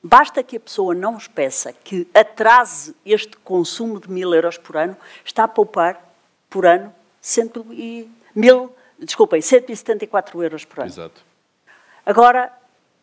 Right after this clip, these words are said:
Speaker 1: este ano nós batemos outra vez máximos naquilo que é o, no crédito ao consumo, onde as taxas também são elevadíssimas, e estes são exemplos para onde vão o dinheiro e que as pessoas não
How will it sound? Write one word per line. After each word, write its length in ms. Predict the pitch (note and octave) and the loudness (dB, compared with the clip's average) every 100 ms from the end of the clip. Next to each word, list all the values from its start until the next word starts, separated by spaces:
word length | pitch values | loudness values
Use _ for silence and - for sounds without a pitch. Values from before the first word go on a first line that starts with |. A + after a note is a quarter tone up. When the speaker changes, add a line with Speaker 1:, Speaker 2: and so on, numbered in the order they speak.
| _ _ _ _ _ _ | _ _ _ _ _ _
Speaker 1:
este 200 | A3+ - | 0 2
ano 180 | A3+ A3 | 0 -2
nós 140 | A3 G#3 | -10 -10
batemos 380 | G#3 G#3+ G3+ | -12 -10 -12
outra 180 | G3+ - | -14 -16
vez 180 | F#3+ F3+ | -16 -12
máximos 500 | F#3 F3+ F#3 G3+ F#3 | -6 -6 -6 -16 -16
naquilo 460 | F#3+ F3 F#3+ F3 E3 | -14 -14 -14 -18 -20
que 180 | - F3 | -10 -6
é 220 | D#3 D3+ D#3 - | -4 -6 -10 -12
o, 380 | E3 D#3 D3+ D#3 _ _ _ _ _ _ - | -10 -10 -12 -18 _ _ _ _ _ _ -6
no 300 | E3 E3+ D#3+ | 0 2 2
crédito 300 | F3+ E3 E3+ | 0 0 -2
ao 60 | |
consumo, 480 | - D3+ - F#3 G3 - | -8 -10 -8 -8 -4 -2
onde 240 | A3 G3+ | 2 0
as 120 | F#3 | -2
taxas 580 | - G3+ G#3 G3+ F#3 D#3 | 0 4 4 2 -8 -14
também 280 | E3+ D#3+ D#3 | -8 -6 -6
são 220 | - D#3 | -8 -6
elevadíssimas, 880 | E3+ D#3+ D#3+ E3 F#3 - G#3+ A3 - _ _ _ _ _ _ | -4 -2 -2 -4 -8 -10 -14 -18 -20 _ _ _ _ _ _
e 200 | G#3 G#3 | -4 4
estes 200 | B3 B3 | 4 2
são 140 | - A3+ | -12 -14
exemplos 400 | A3 A3+ A3 - | -10 -10 -10 -12
para 200 | - B3 | -2 -2
onde 300 | A#3 A#3+ A3+ | -2 -10 -10
vão 160 | A#3 | -10
o 60 | A3+ | -10
dinheiro 340 | A3 A3+ A3+ | -12 -10 -8
e 40 | A3+ | -10
que 120 | A#3 | -16
as 100 | G#3+ | -16
pessoas 320 | - A3+ A3 | -12 -12 -10
não 280 | A#3 A3+ | -10 -12